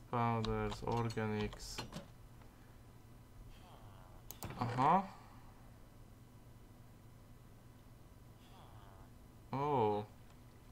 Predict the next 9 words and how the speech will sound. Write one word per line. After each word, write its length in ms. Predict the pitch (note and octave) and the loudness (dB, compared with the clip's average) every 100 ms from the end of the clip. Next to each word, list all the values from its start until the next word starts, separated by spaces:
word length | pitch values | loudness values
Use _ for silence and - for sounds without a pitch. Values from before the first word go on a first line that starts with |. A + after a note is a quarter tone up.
| - - - - - - - - - - - - - - - | -16 -16 -16 -16 -16 -16 -16 -16 -16 -16 -16 -16 -14 -12 0
Na 380 | A#2+ C3 E3 | 4 8 10
basszus. 880 | C#3 B2 A#2 - - G#2 - - - - - - - - - - - - - - - - - - - - E3 B2 A2 A2 - - B2+ B2 | 12 12 12 6 6 6 6 -2 -6 -10 -14 -14 -14 -14 -14 -12 -12 -12 -14 -14 -14 -16 -16 -14 -14 -14 -14 -12 -14 -14 -14 -10 -6 2
Gondolom. 920 | B2+ C#3+ B2 G#2 G#2+ G#2+ B2+ C#3+ D3 - - - - - - - - - - - - - - - - - - - - - - - - | 6 6 8 8 8 8 8 6 0 -4 -14 -14 -14 -16 -16 -14 -14 -14 -16 -16 -16 -16 -16 -16 -16 -16 -16 -14 -14 -14 -14 -12 2
Gondolom 320 | A#2+ A#2 A#2 | 8 10 10
nekünk 300 | A#2 B2 A#2+ | 10 6 6
a 260 | A#2+ A#2 A2 A#2 | 8 8 8 4
breathing 520 | A#2+ A#2 A2 G2 F2+ | 4 6 4 2 0
solution 680 | - - - - - - G2+ | 2 4 4 4 2 2 2
kell. 440 | - G#2 G#2 D3+ | 4 4 6 4